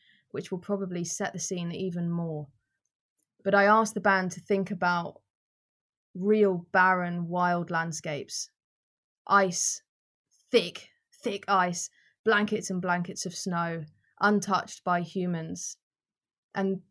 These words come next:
this concept of, of beauty and wilderness that we are massively at risk of losing. And I think we're all quite aware of that at the moment, but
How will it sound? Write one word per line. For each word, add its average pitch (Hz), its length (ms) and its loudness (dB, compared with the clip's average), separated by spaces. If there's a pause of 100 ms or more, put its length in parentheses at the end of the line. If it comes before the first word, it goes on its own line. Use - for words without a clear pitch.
(200)
this 202 260 -4
concept 190 640 -4
of, 165 200 -6
of 165 220 -10
beauty 175 460 -6
and 170 220 -6
wilderness 170 680 -6 (340)
that 196 100 -2
we 185 200 0
are 165 380 0 (500)
massively 202 720 0
at - 160 -2
risk 175 320 -6
of 170 100 -10
losing. 170 440 -6 (1300)
And 190 140 4
I 190 80 2
think 190 180 -2
we're 190 160 4
all 190 60 2
quite 185 220 0
aware 190 400 6
of 170 120 -4
that 170 180 -2
at 180 60 -12
the 175 60 -4
moment, 165 400 -6 (240)
but - 480 0